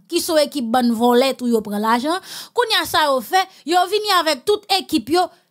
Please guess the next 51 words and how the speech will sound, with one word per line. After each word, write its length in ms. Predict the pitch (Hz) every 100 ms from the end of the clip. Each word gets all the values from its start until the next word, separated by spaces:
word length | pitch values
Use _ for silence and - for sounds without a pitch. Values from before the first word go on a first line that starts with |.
| _
ki 100 | 381
pou 160 | 392 359
fè 240 | - 415 370
sa 160 | 370 302
yo 100 | 294 262
gen 160 | 302
pou 120 | 247 311
yo 140 | 302
fè 140 | 254 403 381
a. 80 | - _ _ _ - - 480
Kounye 220 | 523 453
a 60 | 330
la 140 | 349 403 427
tout 220 | 539 539 508
lajan 480 | 508 349 302 330
ki 200 | - 339 285
vini 400 | 330 277 254 269
omwen 540 | 311 349 277 277 294
moun 220 | 330 339 320
ki 140 | 359
la 160 | 262 277 285
ki 80 | 269
te 80 | 339
kapab 340 | 320 320 302
jwenn 300 | 277 294 294 262
ti 140 | 339 220 208 226 277
ou, 240 | 311 302 240 - -
wè 140 | 370
sa 180 | 370 359
m 120 | 320
di 80 | 277
w 40 | 320
la 100 | 339 339 - -
yo 120 | 415 523 539
bay 160 | 523 480
yon 180 | 453 440
ti 140 | 440
trant 240 | 427 415 415
pou 140 | 415
san 300 | 403 440 440
oubyen 260 | 381 359 392
yon 200 | 381 285
ven 180 | 339 349
pou 140 | 381
san, 240 | - 427 403 - -
men 160 | 254 311
katreven 560 | - 370 359 320 370 415
pou 100 | 381
san 300 | - 349 349 - - -
toujou 420 | 427 320 415 339
retounen 560 | 339 359 - 349 339